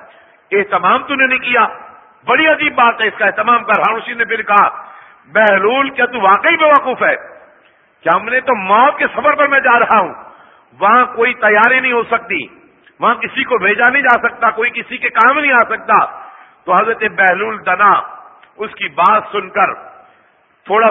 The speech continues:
سا رکے اور پھر چھڑی نکالی، اور چھڑی نکال کر کہنے لگے، "ہارون رشید، تیری ایک امانت کئی سالوں سے لیے گھوم رہا ہوں، آج تجھے لوٹانے کے لیے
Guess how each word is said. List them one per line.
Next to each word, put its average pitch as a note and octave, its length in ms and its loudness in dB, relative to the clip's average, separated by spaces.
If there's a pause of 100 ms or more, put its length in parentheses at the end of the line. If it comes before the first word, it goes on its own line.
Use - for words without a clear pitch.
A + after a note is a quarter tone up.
سا G#3 100 2
رکے F3+ 320 -2
اور G3 140 0
پھر G3 160 -6
چھڑی F#3+ 380 -6
نکالی، E3 420 -2 (840)
اور D#3 120 -2
چھڑی - 340 -2
نکال B3 380 0
کر F#3 200 0 (640)
کہنے G3+ 200 0
لگے، A#3+ 240 0 (420)
"ہارون A3+ 360 2
رشید، C4+ 360 -2
تیری A#3 220 0
ایک B3 380 0
امانت B3 400 4 (800)
کئی C#4+ 280 0
سالوں B3 420 2 (100)
سے D4 100 2
لیے C#4+ 260 0
گھوم B3+ 220 -2
رہا G#3 320 4
ہوں، A2 100 -12 (880)
آج A3+ 380 4
تجھے A3+ 220 -2
لوٹانے G#3+ 440 2
کے C#4+ 120 0
لیے C#4+ 140 0